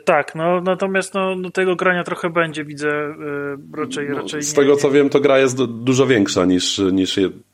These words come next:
Speaker 2: pierwsza część.
Speaker 1: No tak się, tak się, z jednej strony jest bardzo liniowa,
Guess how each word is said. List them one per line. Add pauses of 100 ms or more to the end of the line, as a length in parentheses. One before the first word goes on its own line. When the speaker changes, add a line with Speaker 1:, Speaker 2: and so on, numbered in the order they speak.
Speaker 2:
pierwsza
część. (920)
Speaker 1:
No
tak
się, (140)
tak
się,
z
jednej
strony
jest
bardzo
liniowa,